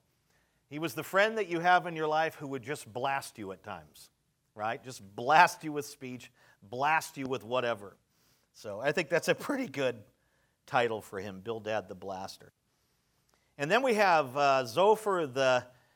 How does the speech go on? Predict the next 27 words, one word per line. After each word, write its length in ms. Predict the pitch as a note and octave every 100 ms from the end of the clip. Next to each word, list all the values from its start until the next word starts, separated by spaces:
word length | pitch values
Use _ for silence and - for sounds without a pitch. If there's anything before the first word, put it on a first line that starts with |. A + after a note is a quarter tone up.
| _ -
Naamathite, 720 | D#3 F#3+ D3 A#2 - A2+ G2
is 100 | G2+
actually 320 | D3 F#3+ - A2
how 160 | G2+
it's 120 | G2
pronounced, 420 | - G2 G2+ G#2 A#2
Naamathite. 960 | D3 E3 A#2+ A2 G#2+ - G2+ F#2+ F#2+ _ _ _ _ _ _ _ _ _ _ _ -
Uh, 360 | B2+ B2+ B2+ B2
he 160 | G3+ D#4
may 180 | D4
have 140 | B3 F3
been 320 | F3+ E3+ D#3 - _ _ _ _ -
from 420 | - G3+ G#3 G#3
a 180 | E3 D#3
city 480 | - - G#3 G#3+ F#3
named 460 | D#3+ D#3+ D#3+ D3 - - B2+
Naamath, 600 | C3 F3+ G#3+ A#3+ - - _ _ _ _ _ _ _ _ _
and 300 | F3+ A3+ B3
or 240 | A3 G#3 G3
possibly 720 | - G3 G3 G3 A3+ F#3+ G#3
the 160 | D3 C#3+
son 400 | - - F3+ F#3+
of 200 | D#3+ C3+
a 120 | C#3
woman 540 | B2+ D3+ F#3 G#3 A3 - _ _ _ -
named 340 | C#3 C#3+ B2 A#2
Naamah, 600 | C3 D3+ F#3+ G#3 A3+